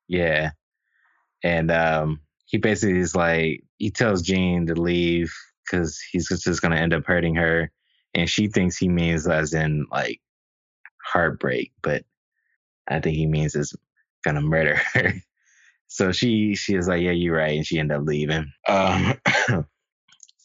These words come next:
man, my throat is killing me. Uh, so she leaves. Next day, uh, whatchamacallit, uh, the detective,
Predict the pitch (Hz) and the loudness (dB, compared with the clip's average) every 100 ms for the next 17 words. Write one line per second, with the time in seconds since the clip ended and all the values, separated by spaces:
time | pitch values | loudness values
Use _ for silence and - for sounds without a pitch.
0 | - 123 123 95 85 107 98 76 - - | -4 0 2 2 0 0 0 0 -4 -2
1 | 113 92 80 76 _ _ - 92 90 90 | 0 0 -2 -6 _ _ -2 2 2 0
2 | - 107 127 107 98 98 92 92 101 - | 0 0 2 2 4 2 0 0 0 0
3 | 95 90 90 87 85 80 82 80 80 78 | 0 0 2 2 0 0 0 0 0 0
4 | 87 - 82 80 80 80 80 73 - - | -2 -2 -4 -2 0 2 0 -2 -6 -2
5 | 80 78 82 76 85 - 95 87 92 90 | 0 0 0 0 -2 0 0 2 2 2
6 | 80 | -2